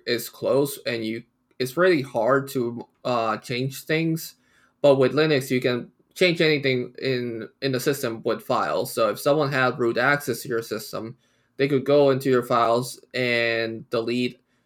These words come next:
a file that's very important, making your system break, or add a tracker so that they could see your system, or t-, stuff like that.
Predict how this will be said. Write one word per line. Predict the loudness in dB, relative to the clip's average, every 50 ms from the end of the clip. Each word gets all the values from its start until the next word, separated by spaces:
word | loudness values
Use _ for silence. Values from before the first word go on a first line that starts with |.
| _ _ _ _ _
a | -4 -2
file | 2 4 4 4 6
that's | 4 2 2
very | 2 2 2
important, | 0 0 2 2 4 4 2 0 -2
making | -2 -4 -4 -4 -4 -2 -2
your | -2 -2
system | -2 -4 -6 -4 -4 -4 -2
break, | 0 2 2 2 0 -2 -6 _ _ _
or | -2 2 4 4 6 6 6 6 6 4 2 2 -2 -8 _ _ _ _ _ _ _ _ _ _ _ _ _ _
add | -2 0 2 4 4
a | 4 2
tracker | 2 2 2 2 2 2 2 0 0 -2 -4 -8 -12
so | -4 -2 0
that | 0 2 0
they | 0 0
could | 2 2 0 0 0
see | -2 -6 -4 -4 0
your | 0 0 0
system, | 0 0 -4 -6 -4 -6 -8 -10 -10 -12 -16 -20 _ _ _
or | -8 -8 -8 -6
t-, | -6 -6 -6
stuff | -6 -2 0 2 2 2 0
like | -2 -4 -4
that. | -6 -10 -10 -10 -12